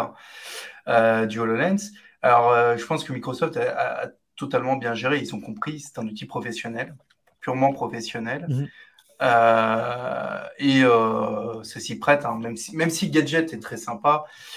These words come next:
Speaker 1: euh, ce sera un truc qui finira dans le placard aussi, alors que pour les professionnels, il y a un véritable usage, une, euh, ça a vraiment du
Speaker 2: Ah, complètement,
Speaker 1: sens.
Speaker 2: complètement.
Speaker 1: Et c'est, euh, un truc incroyable. Moi, je,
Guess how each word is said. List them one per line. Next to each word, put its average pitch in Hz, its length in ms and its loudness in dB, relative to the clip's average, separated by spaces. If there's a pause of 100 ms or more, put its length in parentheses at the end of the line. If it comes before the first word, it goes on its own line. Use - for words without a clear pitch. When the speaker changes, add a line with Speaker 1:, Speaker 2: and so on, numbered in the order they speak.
(260)
Speaker 1:
euh, 110 760 0
ce 107 160 -12
sera 110 160 -6
un 110 40 -2
truc 135 180 -8
qui 117 80 -10
finira 113 220 -6
dans 113 80 -4
le 107 60 -10
placard 113 300 -6
aussi, 147 480 -8
alors 127 220 -2
que - 80 -14
pour - 140 -8
les 117 80 -10
professionnels, 131 580 -8
il 117 60 -10
y - 20 -8
a 120 300 -4
un 123 160 -8
véritable 117 560 -8
usage, 131 520 -4
une, - 160 -20
euh, 60 720 -20
ça - 200 -10
a 117 40 -4
vraiment 135 400 0
du 139 80 -6
Speaker 2:
Ah, - 60 -2
complètement, 143 260 0
Speaker 1:
sens. 127 140 -4 (100)
Speaker 2:
complètement. 113 380 -10 (160)
Speaker 1:
Et 135 80 -10
c'est, 165 520 -2 (400)
euh, 113 880 0
un 123 80 -4
truc - 180 -14
incroyable. 180 400 2
Moi, 143 200 2
je, 113 680 0